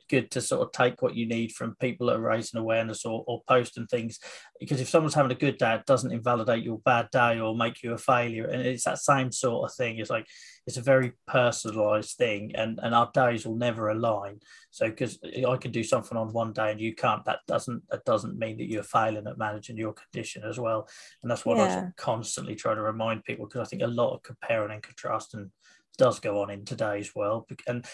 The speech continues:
Speaker 1: and that is, I suppose, one of the things, pitfalls you have to be aware of with us, right? People like yourselves raising awareness, um, 'cause I've had the comments where,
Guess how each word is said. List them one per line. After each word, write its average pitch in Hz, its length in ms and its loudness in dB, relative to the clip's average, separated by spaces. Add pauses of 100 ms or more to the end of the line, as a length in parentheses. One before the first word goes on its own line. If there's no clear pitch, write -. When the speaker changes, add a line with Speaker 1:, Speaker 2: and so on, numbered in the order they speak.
(120)
Speaker 1:
and 117 80 4
that 123 80 8
is, - 220 -4
I - 40 0
suppose, 120 300 4
one 123 220 6
of 113 100 2
the 113 80 -6
things, 117 420 -4 (200)
pitfalls 113 400 -4
you - 60 2
have - 60 -4
to - 60 -12
be 123 60 -4
aware 113 320 4
of 110 140 -2
with - 160 -6
us, - 320 -8
right? 110 260 2
People 117 200 -6
like 123 100 -6
yourselves - 520 -6 (120)
raising 117 260 0
awareness, 110 640 2 (460)
um, 117 320 4
'cause 131 100 -2
I've 131 160 8
had 110 220 0
the 104 40 -10
comments 104 480 -2
where, 113 280 2